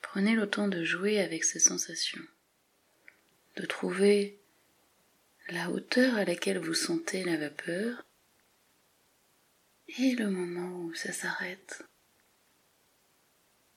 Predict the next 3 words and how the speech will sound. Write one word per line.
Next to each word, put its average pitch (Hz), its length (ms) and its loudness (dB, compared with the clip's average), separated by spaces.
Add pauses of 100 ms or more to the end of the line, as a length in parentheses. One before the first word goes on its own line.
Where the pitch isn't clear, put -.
(1400)
Tournez 202 540 -2
votre 180 320 -4
visage 180 1000 -4